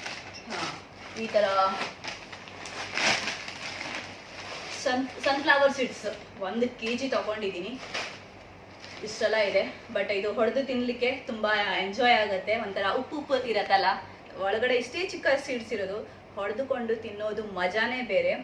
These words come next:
ಹಾಗೆ, ಆ, ಓಪನ್ ಮಾಡಿದಂಥದ್ದು ಕೂಡ ಸಿಗತ್ತಲ್ಲ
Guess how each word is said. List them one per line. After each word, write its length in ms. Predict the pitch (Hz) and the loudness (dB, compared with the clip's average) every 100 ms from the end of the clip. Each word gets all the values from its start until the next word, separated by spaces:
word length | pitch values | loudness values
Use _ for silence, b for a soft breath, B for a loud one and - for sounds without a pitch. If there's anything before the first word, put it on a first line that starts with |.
| B B - | B B -4
ಹಾಗೆ, 560 | 202 196 214 202 196 | -2 -2 -2 0 0
ಆ, 120 | 185 185 180 196 - - - | -2 -4 -6 -8 -14 -10 -4
ಓಪನ್ 300 | 220 311 311 | 0 0 2
ಮಾಡಿದಂಥದ್ದು 640 | 294 277 277 269 254 277 | 2 2 0 0 0 0
ಕೂಡ 120 | 269 | 0
ಸಿಗತ್ತಲ್ಲ 540 | 262 269 214 - 196 | 0 0 -2 -2 -4